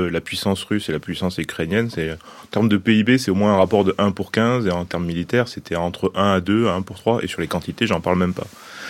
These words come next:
Donc il fallait, euh, livrer des matériels à l'Ukraine, mais la stratégie française au début, ça a été de livrer des matériels, euh,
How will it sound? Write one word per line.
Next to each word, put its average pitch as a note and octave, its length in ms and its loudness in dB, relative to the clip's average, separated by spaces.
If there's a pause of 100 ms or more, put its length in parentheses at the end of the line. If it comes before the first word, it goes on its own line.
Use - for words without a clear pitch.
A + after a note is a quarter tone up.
(120)
Donc A2+ 180 4
il A#2 80 0
fallait, G#2+ 420 4 (480)
euh, D2+ 160 -6
livrer A#2 300 6
des G#2+ 80 2
matériels G2 360 6
à - 20 2
l'Ukraine, A2+ 480 0 (400)
mais A#2 160 6
la A2+ 100 6
stratégie A#2 420 0
française A2+ 380 0
au F#2+ 60 -2
début, G2 340 2
ça D3+ 140 0
a G#2+ 40 6
été G#2+ 200 0
de F2+ 120 -2
livrer A2+ 320 4
des F#2+ 120 2
matériels, E2+ 580 -2 (400)
euh, C#2 120 -8